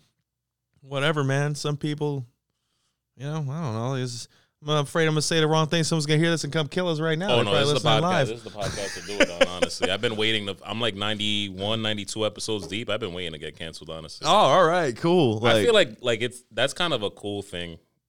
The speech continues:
Speaker 2: I mean, it depends on what you get canceled for, but I feel like sometimes it's, like, for dumb shit.
Speaker 1: Oh, people try and cancel people for all
Speaker 2: So I
Speaker 1: sorts of
Speaker 2: kinda
Speaker 1: shit.
Speaker 2: wanna go to the graveyard for a little bit.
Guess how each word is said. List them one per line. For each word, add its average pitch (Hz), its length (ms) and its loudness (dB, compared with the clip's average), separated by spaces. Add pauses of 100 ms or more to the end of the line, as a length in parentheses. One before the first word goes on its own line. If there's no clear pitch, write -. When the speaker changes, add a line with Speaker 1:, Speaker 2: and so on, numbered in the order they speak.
(640)
Speaker 2:
I 123 80 2
mean, 139 160 4
it 131 120 0
depends 135 340 0
on 110 100 -2
what 110 120 0
you 104 60 -2
get 98 120 -8
canceled 104 400 -6
for, 85 220 -8
but 87 120 -6
I 90 80 -4
feel 113 140 -8
like 98 120 -4
sometimes 101 460 -8
it's, - 120 -12
like, 95 160 -6
for 92 100 -14
dumb 98 420 -10
shit. 117 380 -12 (440)
Speaker 1:
Oh, 127 180 6
people 165 280 4
try 160 220 4
and 123 80 2
cancel 123 580 2
people 113 280 -2
for 107 140 -2
all 117 140 2
Speaker 2:
So 113 140 -2
I - 80 2
Speaker 1:
sorts 104 60 -2
of 107 60 -4
Speaker 2:
kinda 127 140 2
Speaker 1:
shit. 123 80 2
Speaker 2:
wanna 104 160 0
go 104 100 0
to 101 60 0
the 92 100 -2
graveyard 87 540 -4
for 85 100 -12
a 85 60 -8
little 82 180 -10
bit. 85 340 -10